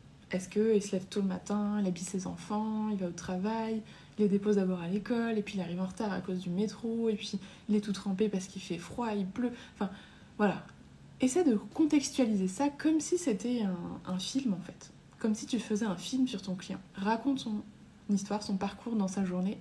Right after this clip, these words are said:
actuelle, pas sa journée idéale pour l'instant. C'est important de le savoir parce que du coup, tu vas pouvoir ressentir aussi, euh, les mêmes émotions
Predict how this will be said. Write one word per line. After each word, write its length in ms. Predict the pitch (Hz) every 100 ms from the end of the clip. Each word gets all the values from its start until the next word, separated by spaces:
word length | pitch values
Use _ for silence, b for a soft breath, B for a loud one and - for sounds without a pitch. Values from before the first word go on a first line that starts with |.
| -
actuelle, 420 | 247 - - - - - -
pas 100 | 285
sa 140 | 226
journée 220 | 202 202
idéale 260 | 196 185 - -
pour 140 | -
l'instant. 260 | 180 - - - B B B B B B
C'est 100 | -
important 260 | 226 277 330
de 60 | 302
le 80 |
savoir 320 | 240 226 285 285
parce 160 | 208
que 100 | -
du 140 | 190 196
coup, 160 | 302
tu 180 | 285 208
vas 100 | 196
pouvoir 400 | 190 214 220 202
ressentir 640 | 233 269 254 226 - 285 240
aussi, 420 | 208 - 247 262 B B B -
euh, 200 | 180 175
les 140 | 180 190
mêmes 420 | 202 247 240 226 190
émotions 460 | 214 208 202 -